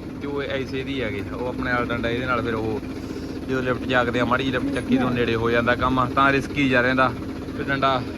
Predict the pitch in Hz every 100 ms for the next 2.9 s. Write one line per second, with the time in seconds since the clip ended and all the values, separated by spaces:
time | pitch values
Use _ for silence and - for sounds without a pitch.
0 | - - - - - - - - - -
1 | - - 135 131 120 117 127 196 196 226
2 | 254 254 240 233 233 233 233 240